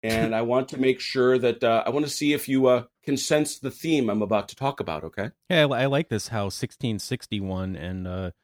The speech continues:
Speaker 2: two thousand and nineteen are, are lined up
Speaker 1: Yes.
Speaker 2: with the
Speaker 1: Yeah,
Speaker 2: days of
Speaker 1: because
Speaker 2: the
Speaker 1: we
Speaker 2: week.
Speaker 1: discovered that when I visited near
Speaker 2: Yeah.
Speaker 1: my birthday. So this is, I'm sorry, I do want to start on Saturday. So it's today.
Speaker 2: Hey!
Speaker 1: The ninth of November,
Speaker 2: How about that?
Speaker 1: sixteen sixty. So we're going to edit just a little bit so I can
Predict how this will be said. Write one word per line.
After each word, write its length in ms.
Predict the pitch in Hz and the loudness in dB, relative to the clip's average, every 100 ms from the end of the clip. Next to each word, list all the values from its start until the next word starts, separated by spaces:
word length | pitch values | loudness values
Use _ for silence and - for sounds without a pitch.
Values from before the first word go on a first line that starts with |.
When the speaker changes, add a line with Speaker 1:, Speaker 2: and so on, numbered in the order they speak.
| _ _ _ | _ _ _
Speaker 2:
two 80 | 123 | 2
thousand 320 | 113 107 98 | 4 4 4
and 100 | 92 | 2
nineteen 520 | 98 98 - 120 104 | 2 0 0 0 2
are, 200 | 90 85 80 | 0 -2 -4
are 360 | 90 85 82 82 | -4 -2 -4 -8
lined 380 | 98 98 95 95 | -2 0 2 4
up 80 | |
Speaker 1:
Yes. 380 | 139 147 147 - - | 4 4 0 -8 -4
Speaker 2:
with 100 | - | 2
the 80 | |
Speaker 1:
Yeah, 60 | 101 | 6
Speaker 2:
days 160 | 104 123 | 6 6
of 40 | |
Speaker 1:
because 20 | 98 | 6
Speaker 2:
the 40 | |
Speaker 1:
we 60 | 98 | 4
Speaker 2:
week. 100 | 98 | 6
Speaker 1:
discovered 300 | 156 147 143 | 6 6 4
that 200 | 135 127 | 2 2
when 120 | 131 | 0
I 80 | 120 | 0
visited 340 | 123 120 113 110 | -2 -2 -4 -2
near 80 | |
Speaker 2:
Yeah. 40 | 110 | 0
Speaker 1:
my 80 | 117 | 0
birthday. 460 | - - - - - _ - - _ _ _ _ _ _ _ | -2 -8 -12 -16 -20 _ -20 -20 _ _ _ _ _ _ _
So 220 | - 143 | 4 6
this 180 | 131 196 | 6 4
is, 120 | 220 | 4
I'm 180 | 208 - | 4 4
sorry, 240 | - 156 | 6 6
I 100 | 120 | 6
do 140 | 120 156 | 4 2
want 140 | 156 | 0
to 20 | |
start 160 | - 143 | 0 -2
on 140 | 117 | -2
Saturday. 800 | 117 - 185 175 190 127 101 - | -2 2 4 6 4 0 -4 -6
So 120 | - 175 | -2 -2
it's 140 | - | -2
today. 600 | - 359 403 415 381 - - | 0 2 2 0 -4 -4 2
Speaker 2:
Hey! 400 | 330 415 117 87 | 4 4 -2 -6
Speaker 1:
The 60 | 127 | -6
ninth 200 | 120 117 - | -4 -6 -8
of 80 | 196 _ _ | -14 _ _
November, 420 | 208 170 180 180 | 2 4 2 2
Speaker 2:
How 60 | 127 | 0
about 240 | 139 131 | 2 0
that? 80 | - | 2
Speaker 1:
sixteen 120 | 139 | -2
sixty. 280 | 131 131 - _ _ _ _ _ _ _ _ _ _ _ | -2 -8 -10 _ _ _ _ _ _ _ _ _ _ _
So 220 | - 135 | 2 4
we're 140 | 131 147 | 4 2
going 220 | 175 180 | 2 4
to 180 | 208 185 | 4 6
edit 240 | 208 202 | 6 4
just 160 | 170 170 | -2 -2
a 40 | |
little 300 | 160 190 208 | 6 8 8
bit 260 | 151 156 - | 8 4 4
so 120 | 156 | 0
I 60 | |
can 240 | 147 139 | 2 -2